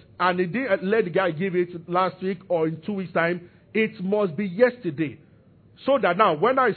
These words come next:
said that testimony, now your faith is alive all of a sudden for many people. Now you have a picture of what I'm saying. I don't know. I hear clearly in my spirit. God wants to do things for everybody without you sweating.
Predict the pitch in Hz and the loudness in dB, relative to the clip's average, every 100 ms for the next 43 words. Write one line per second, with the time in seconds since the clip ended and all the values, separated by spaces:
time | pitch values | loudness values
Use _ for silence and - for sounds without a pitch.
0 | - 208 190 185 165 185 160 147 160 160 | -2 0 0 -2 -4 -6 -4 -2 0 -2
1 | 160 208 202 185 147 139 156 135 156 147 | 0 2 2 -2 -6 -4 -2 -4 -4 -6
2 | 123 143 131 113 117 - _ - 156 175 | -8 -8 -8 -10 -16 -20 _ -6 -2 0
3 | 170 147 117 - - 208 214 190 226 170 | 0 -2 -10 -16 -2 0 4 4 2 0
4 | - 185 - 147 151 143 117 - 120 101 | -4 -6 -2 -2 -2 -4 -8 -14 -16 -16
5 | - _ _ _ _ _ _ _ _ _ | -20 _ _ _ _ _ _ _ _ _
6 | _ _ _ - 165 165 185 156 147 127 | _ _ _ -10 -6 -4 -6 -6 -8 -10
7 | - - 160 156 139 190 185 - 156 151 | -14 -20 -10 -8 -6 -8 -8 -8 -8 -8
8 | 127 120 - - 185 113 - _ _ _ | -10 -12 -14 -12 -10 -12 -20 _ _ _
9 | _ _ _ _ _ _ _ - 123 214 | _ _ _ _ _ _ _ -20 -6 -2
10 | 254 254 - 185 143 185 190 - 143 123 | 0 -2 -8 -12 -4 -4 -4 -10 -12 -10
11 | 160 160 156 151 139 139 143 131 131 143 | -10 -8 -8 -8 -8 -8 -8 -8 -8 -8
12 | 135 135 143 135 131 131 113 107 | -10 -8 -8 -8 -10 -12 -12 -18